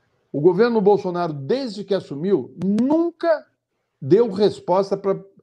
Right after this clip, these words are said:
pra jornalista a respeito de demandas feitas. Você fazia, ah, uma matéria e pedia, ah, o posicionamento do Palácio do Planalto, nada a declarar, não respondiam. Isso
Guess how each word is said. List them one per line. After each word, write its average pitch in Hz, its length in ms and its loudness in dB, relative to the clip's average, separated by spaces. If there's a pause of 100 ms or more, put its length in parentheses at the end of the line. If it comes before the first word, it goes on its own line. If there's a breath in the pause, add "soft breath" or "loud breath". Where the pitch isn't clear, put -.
(200)
pra 170 160 2
jornalista 180 680 0
a 196 40 -2
respeito 196 600 0
de 196 100 -6
demandas 175 580 -2
feitas. - 500 -4 (340 soft breath)
Você 165 260 -4 (180)
fazia, 165 480 2
ah, 151 380 -2
uma 151 340 -2
matéria 135 600 0 (320)
e 131 80 -6
pedia, 151 800 4 (100)
ah, 117 340 -10
o 127 100 -10
posicionamento 131 960 0
do 127 80 -6
Palácio 135 420 -2
do 147 80 -4
Planalto, 170 560 0 (420)
nada 170 400 -2
a 170 40 -4
declarar, 156 580 -2
não 185 160 -6
respondiam. 156 640 -6 (380)
Isso - 280 -14